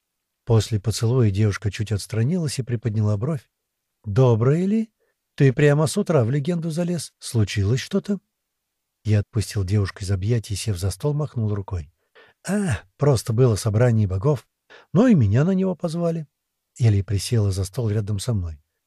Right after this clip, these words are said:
«Что говорят?» «Новости, откровенно говоря, так себе.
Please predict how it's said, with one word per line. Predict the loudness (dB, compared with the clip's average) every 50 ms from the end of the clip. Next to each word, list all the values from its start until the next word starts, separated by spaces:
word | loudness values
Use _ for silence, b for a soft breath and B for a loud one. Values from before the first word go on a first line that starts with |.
| _ _
«Что | -8 0 0 2
говорят?» | 4 4 4 4 2 2 0 -2 -4 -10 _ _ _ _ _ _ _ _ _ _ b b b b b
«Новости, | 2 4 4 4 4 2 2 0 0
откровенно | 0 2 2 2 4 4 4 2 2
говоря, | 2 2 2 2 2 2 0
так | 0 -2 -2
себе. | -2 -4 -4 -4 -4 -6